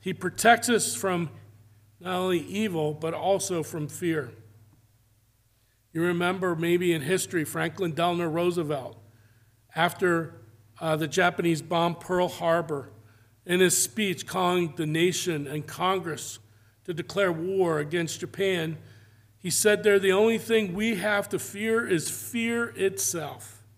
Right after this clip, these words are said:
In Second Timothy one seven, Paul said, "For God did not give us a spirit of fear or timidity,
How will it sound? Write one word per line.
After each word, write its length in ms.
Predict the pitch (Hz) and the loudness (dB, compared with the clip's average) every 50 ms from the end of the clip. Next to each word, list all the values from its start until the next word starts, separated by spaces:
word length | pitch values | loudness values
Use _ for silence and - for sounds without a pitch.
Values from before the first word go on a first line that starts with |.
| _ _ _ _ _ _ _ _ _ _ _ _ _ - | _ _ _ _ _ _ _ _ _ _ _ _ _ -14
In 80 | 156 151 | -6 0
Second 360 | - 226 233 226 226 - - | 2 2 2 2 0 -2 -4
Timothy 320 | 220 220 220 185 180 202 | -2 -2 -2 -2 -2 -4
one 280 | 196 185 202 202 208 - | -2 0 2 2 2 2
seven, 360 | - 214 220 202 185 185 165 | 2 4 4 4 4 2 -2
Paul 280 | - - 202 202 196 - | -4 -2 0 0 2 2
said, 200 | - 202 190 - | 0 0 -2 -2
"For 120 | 185 160 | -4 -6
God 340 | 147 175 185 196 220 214 185 | -4 -2 0 0 0 0 0
did 120 | 208 185 | -2 -2
not 200 | 190 190 185 151 | -2 -4 -4 -4
give 160 | - 208 196 | -4 -2 0
us 160 | 208 180 - - | 0 0 0 -2
a 80 | - | -4
spirit 500 | - - - - 196 196 190 190 180 - | -4 -6 -6 -6 -4 -2 -2 -2 -2 -4
of 160 | 165 165 156 | -6 -8 -8
fear 480 | - - - - 214 214 214 190 170 156 | -10 -12 -12 -8 -4 -2 0 0 0 -2
or 220 | - - 160 165 | -4 -6 -8 -8
timidity, 720 | - - 165 165 160 185 202 202 196 147 143 127 120 - | -8 -8 -8 -4 -2 -2 -2 -2 -2 -6 -8 -10 -12 -14